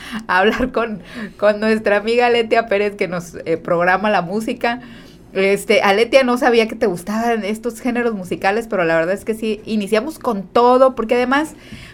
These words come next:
bueno, eh, comentarles que este es el último programa de la temporada.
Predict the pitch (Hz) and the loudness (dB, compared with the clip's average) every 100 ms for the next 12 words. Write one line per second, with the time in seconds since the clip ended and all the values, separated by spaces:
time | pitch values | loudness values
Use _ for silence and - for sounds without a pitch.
0 | - 269 294 285 262 - 247 233 214 214 | 4 4 6 4 4 6 8 6 4 0
1 | 262 247 240 240 254 294 370 - 262 240 | 0 2 4 6 6 4 0 0 4 4
2 | 254 330 320 - 294 269 311 349 403 285 | 4 -2 -2 0 0 2 0 2 2 4
3 | 220 208 233 277 262 196 185 175 175 180 | 4 4 4 4 2 0 -2 0 2 4
4 | 190 254 | 4 2